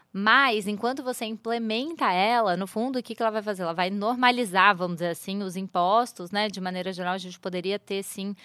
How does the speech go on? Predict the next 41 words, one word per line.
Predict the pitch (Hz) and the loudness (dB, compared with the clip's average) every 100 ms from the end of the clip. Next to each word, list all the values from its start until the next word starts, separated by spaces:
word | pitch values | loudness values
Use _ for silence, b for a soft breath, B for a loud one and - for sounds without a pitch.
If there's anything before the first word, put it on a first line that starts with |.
| B B _ | B B _
um | 185 | -6
efeito | 185 - 185 196 196 | -6 -4 -4 -4 -8
de | 165 196 196 170 | -8 -4 -4 -4
subir | - 208 170 202 240 233 - | -8 -10 -8 -6 -6 -6 -4
a, | 170 160 156 160 - - | -4 -2 -6 -12 -18 -12
a | - 175 | -8 -6
inflação | - 185 185 | -4 -6 -6
de | 180 | -8
serviço, | 175 170 170 254 - | -8 -8 -8 -10 -10
porque | - 202 202 185 | -10 -4 -2 0
hoje | 190 196 180 B B _ | -2 -4 -8 B B _
os | 190 | -6
serviços | 196 175 185 196 185 | -4 -4 -4 -6 -6
são | - 196 180 - - | -4 -4 -6 -10 -8
menos | 180 202 220 196 | -4 -2 -2 -6
tributados, | - 170 170 170 165 | -10 -12 -4 -2 -2
vamos | 170 165 | -6 -8
dizer | 165 | -10
assim, | - 180 | -8 -10
do | 170 | -10
que | - - 185 B B - | -10 -10 -10 B B -2
a | 175 | -2
parte | - 180 180 180 185 175 - | 4 4 4 0 -6 -6 -6
de | - 190 | -8 -4
manufatura. | 175 175 180 196 - 220 247 254 247 B B | -4 -4 0 -2 0 -4 0 0 -2 B B
Então, | 214 254 | -2 2
assim, | 262 247 | 2 0
você | 214 220 226 | -4 -2 -2
tem | 240 247 | 0 0
alguns | 247 233 240 | 0 0 -4
desafios | 226 233 233 - 214 220 | -2 0 -2 -2 -2 0
aí | 214 214 | 0 -2
de | - | -4
curto | 233 - | -10 -10
prazo, | 226 165 160 | -2 -2 -2
mas, | 180 208 269 247 196 - B B B | 2 4 6 4 0 -8 B B B
é, | - 214 208 208 - | 0 2 2 -4 -14
o | - 202 | -4 -4
que, | - - - | -4 -8 -4
o | 214 | -2
próprio, | 190 220 247 - 220 - | 0 4 4 4 0 0